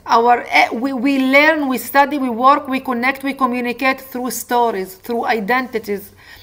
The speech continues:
So to tell the story of you as well, who you are, where you, where do you live, what do you believe in? And also the next, the next level is knowledge, to provide the facts.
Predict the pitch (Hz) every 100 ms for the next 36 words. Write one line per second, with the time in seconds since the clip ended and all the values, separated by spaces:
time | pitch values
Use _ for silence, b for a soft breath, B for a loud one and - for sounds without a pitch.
0 | B - - 254 254 277 294 311 302 302
1 | 277 277 285 247 190 196 262 - 247 196
2 | 208 262 277 220 285 285 269 233 254 262
3 | 214 262 277 262 247 233 254 254 269 247
4 | 214 247 240 - B B B B 277 -
5 | 320 262 262 254 247 - 240 214 214 214
6 | _ b b b 254 247 262 311 311 330
7 | 277 262 277 285 233 226 240 277 - 294
8 | 285 - 262 202 214 240 254 240 208 180
9 | 170 - b b b - 254 254 247 208
10 | 247 254 262 208 208 233 220 214 - -
11 | - -